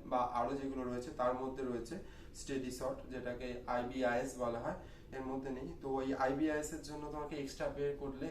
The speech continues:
তবে আপগ্রেড তুমি পাবে। তো but আমার সেই, আহ, বাজেটের মধ্যে নেই, তো এটা নিয়ে নিলাম।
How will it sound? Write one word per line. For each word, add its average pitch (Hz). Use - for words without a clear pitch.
তবে 127
আপগ্রেড 131
তুমি 143
পাবে। 139
তো 139
but 131
আমার 135
সেই, 139
আহ, 110
বাজেটের 135
মধ্যে 127
নেই, 123
তো 120
এটা 120
নিয়ে 127
নিলাম। 127